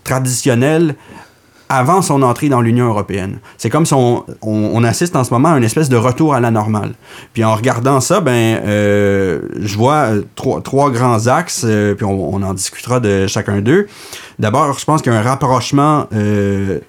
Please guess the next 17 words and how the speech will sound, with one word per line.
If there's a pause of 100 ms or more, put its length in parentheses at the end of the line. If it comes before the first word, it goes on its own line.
euh,
des
Anglais
au
sein
d'un
bloc
anglo-saxon. (380)
Un
rapprochement
avec
les
États-Unis,
ça
a
toujours
été